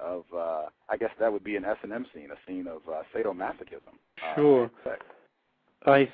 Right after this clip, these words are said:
Speaker 2: think, uh, black has certainly been used in clothes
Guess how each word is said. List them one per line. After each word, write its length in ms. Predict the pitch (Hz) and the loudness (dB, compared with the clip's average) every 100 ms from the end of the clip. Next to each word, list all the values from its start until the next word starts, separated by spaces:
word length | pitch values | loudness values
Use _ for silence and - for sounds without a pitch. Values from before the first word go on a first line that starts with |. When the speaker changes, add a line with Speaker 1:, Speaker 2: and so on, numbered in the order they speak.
| - | 4
Speaker 2:
think, 320 | 202 160 160 _ - - _ _ _ | 6 6 0 _ -20 -20 _ _ _
uh, 260 | 135 127 135 | 8 8 8
black 520 | 131 123 131 156 - - | 4 8 8 8 2 -2
has 120 | 123 - - | -2 0 8
certainly 560 | 143 190 - 135 131 | 10 10 4 0 2
been 300 | 120 127 123 | 4 2 2
used 460 | 120 135 131 120 - | 4 4 4 2 0
in 180 | 123 113 | 0 0
clothes 540 | - 135 131 107 101 | 4 6 6 2 -6